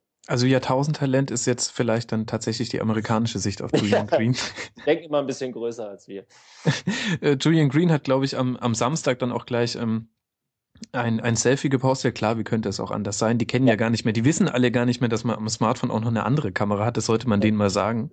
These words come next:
Speaker 2: Ja.
Speaker 1: Ähm, mit dem Hashtag Enjoy und irgendwie, äh, Text dazu war, „Ja, hier, schönen Samstag euch allen.“ Ähm,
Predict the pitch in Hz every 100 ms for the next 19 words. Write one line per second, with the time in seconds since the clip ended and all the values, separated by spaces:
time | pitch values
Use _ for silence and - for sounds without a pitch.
0 | - 120 - - - - - 131 117 117
1 | 117 - 127 135 127 135 - 127 120 131
2 | 110 107 113 123 113 110 110 113 107 107
3 | 104 104 98 120 - 117 104 120 110 104
4 | 107 104 117 113 - 110 104 117 113 98
5 | 110 101 90 104 131 - - - - _
6 | - 101 98 104